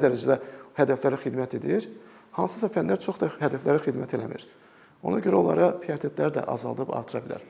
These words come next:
Hansıları icbari edə bilər, bəzi fənləri heç icbari etməyə də bilər. Elektiv qoya bilər. Məsələn, A B Ş sistemi indi ona keçdi. Orta məktəbdə, yəni, çoxlu elektiv fənlər var.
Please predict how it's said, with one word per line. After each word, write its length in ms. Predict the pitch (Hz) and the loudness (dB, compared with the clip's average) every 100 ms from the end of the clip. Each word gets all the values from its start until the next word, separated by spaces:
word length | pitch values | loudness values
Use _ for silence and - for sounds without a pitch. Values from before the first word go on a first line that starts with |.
| - - - | -20 -20 -6
Hansıları 380 | 131 139 147 139 | -6 2 2 2
icbari 320 | 120 131 135 | 4 4 4
edə 100 | - - | 0 -4
bilər, 260 | 160 190 - - - - - 190 | -2 -2 -6 -20 -20 -20 -4 0
bəzi 240 | 220 208 | 0 0
fənləri 260 | 185 185 208 | 0 0 0
heç 80 | - | -4
icbari 320 | 143 160 170 | 2 2 2
etməyə 180 | - - | 0 -4
də 80 | 127 | -4
bilər. 180 | - - - - - _ 156 | -6 -10 -16 -20 -20 _ 4
Elektiv 320 | 147 151 170 | 6 4 -2
qoya 160 | - - | -2 -6
bilər. 240 | - - | -8 -10
Məsələn, 240 | 127 160 143 | -6 0 2
A 80 | |
B 80 | 180 | 2
Ş 60 | - - | -4 -6
sistemi 420 | 139 127 170 226 - - - - - - - | -4 0 0 0 -6 -18 -20 -20 -20 -20 4
indi 160 | 170 185 | 6 6
ona 160 | 165 | 4
keçdi. 400 | - - - - - - - - _ - 156 | 0 -6 -6 -12 -14 -20 -20 -20 _ 6 6
Orta 240 | 156 190 | 6 2
məktəbdə, 480 | - - - - 202 | 0 0 -4 0 0
yəni, 160 | 208 - | 0 0
çoxlu 240 | 151 185 - | -2 0 2
elektiv 460 | 139 139 - 156 | 2 0 -4 -6
fənlər 320 | 131 113 113 113 | -6 -4 -6 -8
var. 160 | - | -12